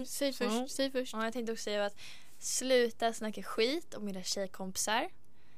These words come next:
Speaker 2: Liksom... Lyft varandra.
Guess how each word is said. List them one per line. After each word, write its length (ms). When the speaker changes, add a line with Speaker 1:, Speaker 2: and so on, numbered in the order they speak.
Speaker 2:
Liksom... 440
Lyft 500
varandra. 460